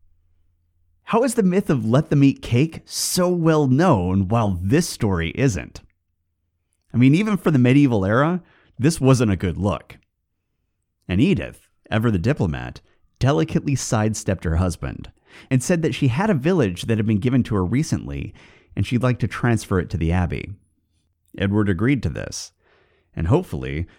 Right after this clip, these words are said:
the boys were soon given some vegetables and maybe some cheese for lunch. Now, the scribes of Abingdon described this exchange between Edith and Edward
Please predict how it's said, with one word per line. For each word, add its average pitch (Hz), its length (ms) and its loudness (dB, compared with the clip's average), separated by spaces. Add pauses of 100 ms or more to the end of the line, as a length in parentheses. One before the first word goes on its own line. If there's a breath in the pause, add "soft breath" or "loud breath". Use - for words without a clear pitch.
(200 soft breath)
the 101 80 -2
boys 107 340 2
were 107 100 0
soon 101 280 0
given 95 260 0
some 101 200 -2
vegetables 82 800 -4
and 78 220 -4
maybe 80 300 -4
some 87 200 -4
cheese 87 360 -4
for 87 140 -4
lunch. 85 500 -4 (1120 soft breath)
Now, 135 60 2
the 131 100 0
scribes 208 400 -2
of 156 100 2
Abingdon 120 500 0
described 151 600 -2
this 120 180 -2
exchange 82 500 -4
between 95 380 -2
Edith 82 440 -4
and 85 120 -2
Edward 73 460 -4